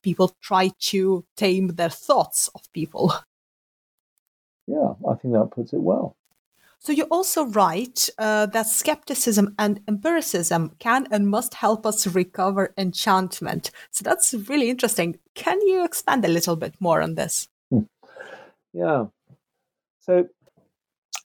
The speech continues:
Speaker 2: lots of my friends here at the University of Oxford are scientists. And, um, they see the scientific project as something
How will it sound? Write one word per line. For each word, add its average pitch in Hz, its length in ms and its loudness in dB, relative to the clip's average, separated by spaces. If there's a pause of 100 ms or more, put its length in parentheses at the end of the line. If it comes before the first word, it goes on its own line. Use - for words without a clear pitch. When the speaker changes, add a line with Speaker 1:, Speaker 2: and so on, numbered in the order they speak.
(260)
Speaker 2:
lots 156 240 0
of 139 60 -10
my 127 140 0
friends - 480 -6 (200)
here 139 140 0
at 135 80 -2
the 127 60 -6
University 110 380 2
of 101 60 0
Oxford 92 480 -2 (380)
are 123 600 0
scientists. - 880 -4 (1300)
And, 135 360 0 (1000)
um, 123 280 0 (380)
they 214 240 2
see 117 720 0 (220)
the 120 160 -4
scientific 131 560 -2
project 92 440 0 (100)
as 170 280 2 (280)
something 135 420 -2